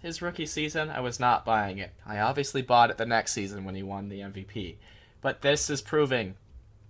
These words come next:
that everybody that thought, you know, he can't pass, he's proving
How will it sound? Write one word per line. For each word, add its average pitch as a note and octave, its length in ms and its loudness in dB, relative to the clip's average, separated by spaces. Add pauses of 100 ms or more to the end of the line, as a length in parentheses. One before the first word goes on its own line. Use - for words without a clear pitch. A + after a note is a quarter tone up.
(160)
that A2 200 -12
everybody B2 460 0
that A#2 200 0
thought, A#2 440 4 (520)
you G#2+ 80 -8
know, G#2 200 -4
he G#2 140 -10
can't A#2 280 -6
pass, G#2+ 580 0
he's A#2+ 160 -10
proving C3 400 -4